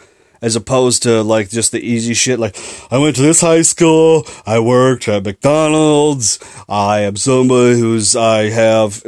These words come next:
you know, like, the, the normal easy things. <laughs> Those, I mean, creative people are, are, are bored when you define them like that. You know what I mean? Like, I, fuck, the worst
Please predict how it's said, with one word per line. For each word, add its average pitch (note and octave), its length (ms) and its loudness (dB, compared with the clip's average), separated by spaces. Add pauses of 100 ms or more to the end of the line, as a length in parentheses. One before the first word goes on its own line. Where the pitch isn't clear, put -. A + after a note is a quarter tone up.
(160)
you D#3 140 2
know, F3+ 120 2
like, D#3 300 0
the, C#3+ 140 0
the C3 280 -4
normal D3 480 0
easy E3 340 -2
things. G3 580 0 (880)
<laughs> D3+ 520 -2 (600)
Those, G3 260 0
I F3 160 0
mean, E3+ 520 0 (180)
creative G#3+ 560 0
people E3 320 2
are, B2+ 180 2 (260)
are, C#3 260 0
are C#3 40 2
bored C3+ 720 0
when B2 160 0
you B2+ 180 2
define D3+ 540 -2
them A#2 160 2
like G2 280 -6
that. F2+ 520 -10
You - 80 -8
know C3 80 0
what C#3 80 0
I C#3 60 -2
mean? C#3 320 0
Like, B2 140 -2
I, C#3+ 280 -2 (140)
fuck, F#3+ 320 -4
the D3 100 0
worst F#3 420 -2